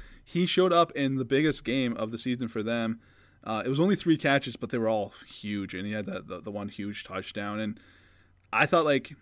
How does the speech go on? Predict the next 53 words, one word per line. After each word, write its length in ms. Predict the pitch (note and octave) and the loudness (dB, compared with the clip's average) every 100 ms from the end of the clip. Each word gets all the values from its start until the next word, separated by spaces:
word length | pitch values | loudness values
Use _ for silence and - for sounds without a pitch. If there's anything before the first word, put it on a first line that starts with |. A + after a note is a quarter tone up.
| - | -6
remember, 240 | E3 F#3 A3 | 2 6 6
like, 140 | E3 | 6
we 80 | D3+ | 2
talked 200 | - D3+ | 2 2
in 60 | |
the 80 | C#3+ | -2
summer 420 | - D#3+ B2+ G#2 - _ _ _ - | 0 0 0 -2 -4 _ _ _ -2
that, 100 | B2+ | 2
like, 140 | A#2+ | 2
I 140 | A2+ C#3 | 2 2
thought 140 | F3 | 6
he 40 | E3 | 6
was 120 | C#3 | 6
gonna 180 | B2+ C#3+ | 2 2
be 60 | |
a 40 | C3 | 2
better 280 | B2+ C#3 - | 2 0 0
athlete 420 | G#2 A#2 A2+ G2+ | -2 -2 -4 -8
going 220 | A2+ G#2 | -6 -6
into 160 | G#2+ G#2+ | -6 -8
the 80 | G#2 | -10
tape, 360 | - G#2 A2 - - - | -6 -4 -6 -6 -8 -6
and 380 | A2+ G#2+ G#2 G#2+ | -4 -2 -2 -4
you 240 | G2 C3 | -4 -4
could 100 | C3+ | -4
watch 260 | B2 B2+ C#3 | -2 -2 -2
him, 60 | |
he's 80 | A#2+ | -2
like, 220 | A2+ G#2+ - | -4 -6 -10
you 80 | C3 | -8
know, 80 | C3 | -4
he's 140 | A#2+ | -4
a 40 | G#2+ | -6
fine 300 | - B2+ A#2 | -6 -4 -2
athlete. 460 | G#2 G2+ G#2+ A2 - - - - - | -4 -6 -6 -8 -10 -20 -20 -20 -2
Looked 200 | G3+ G#3 | 2 4
like 140 | A3 | 4
a 40 | F#3+ | 6
good 140 | F3+ | 6
athlete 420 | E3+ D3+ D3 G#2+ - - _ | 6 4 2 0 -4 -20 _
on 100 | B2+ | -10
Saturday 260 | B2+ B2+ A#2 | -4 -2 0
night 200 | G#2+ G2+ | -2 -2
against 300 | G#2 G2+ - | -4 -8 -10
Bama, 320 | F#2+ F#2 F#2 | -10 -8 -8
and 100 | G2+ | -8
he, 200 | A2+ B2+ | -6 -4
he 100 | C3 | -2
looked 200 | C#3+ C#3+ | -2 -4
really 160 | C3+ C3 | -4 -2
good 140 | A#2 G#2+ | -2 -2
all 160 | G2 | -4
around. 380 | F#2 F#2+ - - | -8 -12 -14 -18